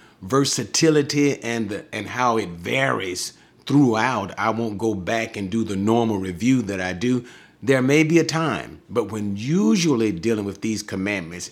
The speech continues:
as they are in somewhat of a miscellaneous format, I won't go back and do a lot of review, okay?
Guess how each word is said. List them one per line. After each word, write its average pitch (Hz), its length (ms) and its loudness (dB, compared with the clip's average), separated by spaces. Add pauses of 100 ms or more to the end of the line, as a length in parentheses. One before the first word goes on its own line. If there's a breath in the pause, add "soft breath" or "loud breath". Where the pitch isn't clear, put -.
(140)
as 107 180 -6
they 101 260 -6
are 92 380 -2 (380 loud breath)
in 113 280 -4
somewhat 180 1160 0
of 95 160 -8
a 95 60 -4
miscellaneous 107 880 -4 (240 loud breath)
format, 143 880 2 (560 soft breath)
I 104 100 0
won't 107 320 -2
go 110 160 -2
back 95 340 -4
and 92 120 -6
do 95 120 -6
a 87 40 -6
lot 80 260 -8
of 78 120 -16
review, 78 440 -12
okay? 104 400 -6